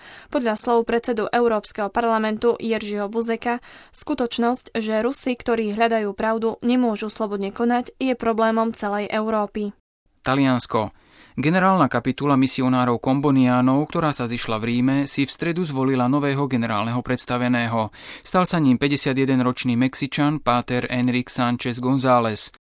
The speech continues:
Speaker 2: Počas nasledujúcich šiestich rokov bude viesť misijné spoločenstvo s tisíc sedemsto členmi, rozptýlenými po celom svete, predovšetkým však na africkom kontinente,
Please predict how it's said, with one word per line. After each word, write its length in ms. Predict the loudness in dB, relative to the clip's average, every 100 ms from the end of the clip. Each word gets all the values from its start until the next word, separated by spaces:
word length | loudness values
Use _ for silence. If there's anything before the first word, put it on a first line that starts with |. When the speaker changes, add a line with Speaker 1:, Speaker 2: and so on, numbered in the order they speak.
| _
Speaker 2:
Počas 320 | -4 -2 0
nasledujúcich 640 | -2 0 0 0 -2 -6
šiestich 400 | -4 -4 -4 -6
rokov 400 | -6 -4 -2 0
bude 240 | 0 0 2
viesť 320 | 2 2 -2
misijné 400 | -4 0 0 0
spoločenstvo 800 | -2 -2 -2 0 -2 -2 -4 -6
s 80 | -4
tisíc 380 | -6 -4 -4 -4
sedemsto 420 | -2 -4 -4 -6
členmi, 540 | -4 -2 2 0 0 -6 -16 -4
rozptýlenými 800 | -4 -2 -2 0 0 0 0 0
po 160 | -2
celom 240 | -2 0 0
svete, 480 | 2 -2 2 0 -2 -12 -8
predovšetkým 640 | 2 2 2 -4 2 0
však 220 | 2 0 2
na 160 | 0
africkom 400 | 0 -2 0 -2
kontinente, 720 | 2 0 2 2 2 0 -2